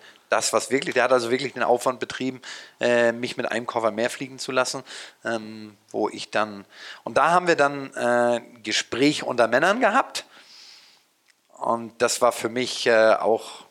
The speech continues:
es gibt viele tolle Momente, aber ein Moment, äh, wo ich sehr oft dran denke, ähm, wirklich mit Tränen in den Augen, äh, Gespräche geführt,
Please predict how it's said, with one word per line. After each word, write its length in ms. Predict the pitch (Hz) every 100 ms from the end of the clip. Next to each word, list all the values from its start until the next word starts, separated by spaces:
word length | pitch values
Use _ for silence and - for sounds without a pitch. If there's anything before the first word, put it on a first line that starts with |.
| _ _ _ _ _
es 60 | _
gibt 180 | _
viele 240 | - 101 104
tolle 320 | - 113 117
Momente, 400 | 117 110 110 110
aber 140 | 104
ein 180 | 98 101
Moment, 400 | 104 104 104 -
äh, 300 | 101 95 92 - - _ _ _ _
wo 100 | 98
ich 160 | 95 -
sehr 260 | 110 131 127
oft 200 | 120 -
dran 140 | 117
denke, 340 | 110 120 123 120
ähm, 1120 | 113 107 101 98 98 98 98 98 98 95 95 _ _
wirklich 500 | 98 110 117 110 -
mit 120 | 104
Tränen 280 | - 117 117
in 60 | 110
den 120 | 104
Augen, 540 | - 107 117 117 117 110 - - - _
äh, 420 | 110 107 107 107
Gespräche 520 | 110 - 113 113 117
geführt, 920 | 113 104 - 110 113 110 110 107 -